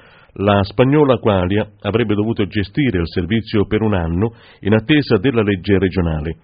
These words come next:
Dopo il fallimento della sei otto, la società che gestiva il servizio idrico integrato, il tribunale ha dato incarico alla curatela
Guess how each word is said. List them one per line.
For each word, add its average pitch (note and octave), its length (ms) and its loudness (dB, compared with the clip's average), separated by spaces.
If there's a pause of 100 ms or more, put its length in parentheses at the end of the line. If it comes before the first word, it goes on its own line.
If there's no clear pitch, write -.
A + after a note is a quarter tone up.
(320)
Dopo G#2 280 0
il F2+ 60 0
fallimento G#2 520 2
della F2+ 200 0
sei F2 240 -2
otto, G#2 460 0 (280)
la G2 340 2
società B2+ 400 0
che G2+ 180 0
gestiva F#2 720 -2
il F2+ 180 -8
servizio G2+ 600 -4
idrico F#2+ 480 -2
integrato, F#2 720 -2 (280)
il G2+ 260 2
tribunale C3+ 640 2 (300)
ha - 100 2
dato B2+ 280 2
incarico A2 680 2
alla F2+ 160 -2
curatela A#2 580 0